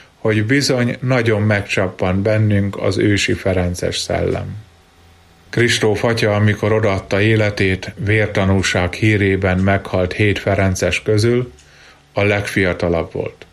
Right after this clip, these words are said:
Harminc éves. Megdöbbentő, hogy ilyen életkorban is tisztában volt az áldozat értékével, megkerülhetetlenségével,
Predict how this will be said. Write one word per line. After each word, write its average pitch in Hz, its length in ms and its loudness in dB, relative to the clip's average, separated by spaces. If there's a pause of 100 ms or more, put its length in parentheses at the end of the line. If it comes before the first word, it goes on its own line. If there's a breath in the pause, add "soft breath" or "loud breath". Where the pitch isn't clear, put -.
(440)
Harminc 98 640 0
éves. - 520 -2 (1600 loud breath)
Megdöbbentő, 110 880 0
hogy 98 240 2
ilyen 110 240 2
életkorban 98 800 0
is 90 180 0
tisztában 95 680 0
volt 95 260 0
az 92 180 0
áldozat 98 560 0
értékével, 113 1040 0 (800 soft breath)
megkerülhetetlenségével, 101 2000 0